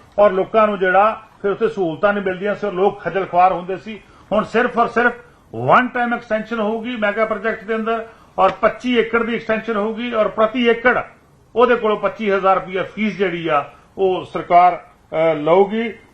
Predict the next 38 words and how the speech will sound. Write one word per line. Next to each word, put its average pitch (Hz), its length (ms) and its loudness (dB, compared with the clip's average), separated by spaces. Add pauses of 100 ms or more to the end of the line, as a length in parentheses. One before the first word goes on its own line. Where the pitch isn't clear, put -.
ਸੋ 226 80 6
ਇਹਦੇ 226 160 4
ਨਾਲ 214 140 4
ਮੈਂ 196 180 0
ਸਮਝਦਾ 208 680 -2
ਲੋਕਾਂ 196 520 2
ਦੀ 214 140 -6
ਜਿਹੜੀ 208 200 -4
ਵੱਡੀ 170 300 -4
ਪੱਧਰ 208 260 -2
ਤੇ 190 120 -6
ਖੱਜਲ 175 260 -8
ਖੁਆਰੀ 180 280 -2
ਹੁੰਦੀ 165 280 -10
ਸੀਗੀ 165 380 -14 (320)
ਕਿ 180 160 0
ਬਾਅਦ 180 260 6
ਦੇ 185 60 -8
ਵਿੱਚ 175 160 -10
ਤਿੰਨ 180 220 -10
ਏਕੜ 175 260 -6
ਲੈ 170 160 -2
ਲਿਆ, 170 140 -2
ਕਿਸੇ 160 200 -12
ਨੇ 165 80 -12
ਚਾਰ 180 260 2
ਏਕੜ 170 280 -4
ਲਾ 165 180 2
ਲਿਆ, 170 320 -2 (220)
ਉਹ 196 60 2
ਇੱਕ 196 200 -2
ਬਨ-ਬਨ 185 340 0
ਦੋ 180 120 -4
ਦੋ 185 140 -2
ਏਕੜ 180 220 -4
ਲਈ 170 140 -2
ਜਾਂਦੇ 180 320 -4
ਸੀਗੇ 175 380 -8